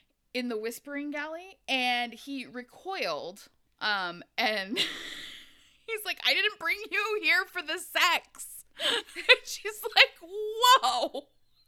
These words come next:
<laughs> She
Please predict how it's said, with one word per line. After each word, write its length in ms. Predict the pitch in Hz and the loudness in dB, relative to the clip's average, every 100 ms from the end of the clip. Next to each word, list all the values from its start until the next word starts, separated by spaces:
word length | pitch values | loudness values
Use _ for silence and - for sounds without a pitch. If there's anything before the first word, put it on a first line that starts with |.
| _ _ _ _ _ _ _ _ _ _ | _ _ _ _ _ _ _ _ _ _
<laughs> 80 | 370 440 508 480 _ _ _ - - 831 679 640 - 539 - _ 480 - 453 740 640 622 539 466 427 | -6 -4 -4 -6 _ _ _ -20 -14 -10 -10 -12 -10 -10 -12 _ -18 -12 -10 -10 -12 -12 -14 -16 -16
She 140 | - | -8